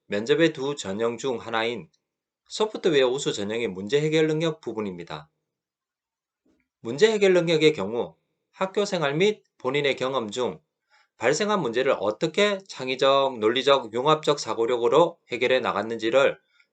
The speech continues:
평가한다고 알려주고 있습니다. 문제가 발생했어요.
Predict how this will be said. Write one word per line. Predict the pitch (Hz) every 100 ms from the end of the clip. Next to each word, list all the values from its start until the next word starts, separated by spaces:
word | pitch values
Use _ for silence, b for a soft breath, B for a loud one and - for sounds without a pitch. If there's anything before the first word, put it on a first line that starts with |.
| -
평가한다고 | 220 226 190 139 123 120
알려주고 | 143 123 110 98
있습니다. | 85 95 87 78 78 _ _ _ _ _ _ _ _ B B B
문제가 | 135 143 214
발생했어요. | 262 190 185 151 117 104 82